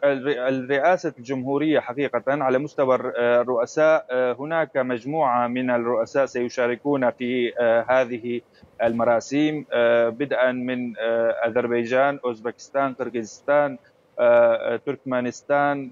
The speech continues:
آه، آه، طبعا جنوب أفريقيا، الجزائر، آه، آه، مقدونيا، آه، كذلك، آه، آه، فنزويلا. هذه،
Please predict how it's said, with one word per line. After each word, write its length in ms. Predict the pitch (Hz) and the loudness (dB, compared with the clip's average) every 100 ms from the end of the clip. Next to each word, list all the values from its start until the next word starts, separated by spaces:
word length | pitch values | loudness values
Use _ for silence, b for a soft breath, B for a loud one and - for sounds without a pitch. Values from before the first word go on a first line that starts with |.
| - | -4
آه، 480 | 120 120 120 113 117 | 0 2 0 0 -4
آه، 60 | 113 | -2
طبعا 400 | 139 127 127 123 117 | 0 2 0 -2 -4
جنوب 280 | 131 143 | -2 0
أفريقيا، 800 | 113 117 143 151 147 143 135 135 | 0 -2 -2 -2 0 2 4 2
الجزائر، 840 | 120 113 123 117 139 139 139 135 131 - _ _ _ _ | -2 -4 -4 0 2 2 2 0 0 -14 _ _ _ _
آه، 360 | 120 120 120 113 | 4 6 6 4
آه، 340 | 120 117 117 117 | 2 4 4 2
مقدونيا، 1000 | 127 120 127 120 147 143 139 131 127 127 | -2 -6 -6 -2 -2 -2 0 2 2 2
آه، 240 | - 113 113 | 0 -2 -4
كذلك، 420 | 123 131 139 135 - | -4 0 0 -2 -2
آه، 600 | 131 127 127 113 117 113 92 | 2 2 2 0 0 0 0
آه، 460 | 120 117 113 107 107 - | -2 -2 -2 -4 -6 -4
فنزويلا. 840 | 123 131 113 147 156 143 135 135 | -2 -2 -2 0 0 2 0 2
هذه، 280 | 151 139 139 | 0 -2 -4